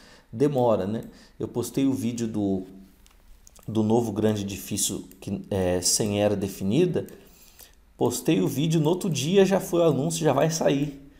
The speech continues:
Então você vê, infelizmente é assim, né? Mas creio que logo, logo as coisas vão melhorar para os jogadores de Forge of Empires, tá certo?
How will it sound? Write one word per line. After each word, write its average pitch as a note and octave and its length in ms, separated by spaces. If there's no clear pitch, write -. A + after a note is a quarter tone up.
Então D3+ 160
você D#3+ 240
vê, C3 420
infelizmente F#3+ 680
é - 40
assim, G#3 340
né? D3+ 120
Mas F#3 580
creio F#2 240
que E3+ 100
logo, D#3+ 260
logo C#3 220
as C#3+ 100
coisas C3+ 320
vão A2+ 380
melhorar G#2+ 840
para - 180
os G2+ 120
jogadores F#2+ 460
de F#2+ 100
Forge F#2+ 420
of F2+ 180
Empires, - 600
tá - 140
certo? C3+ 440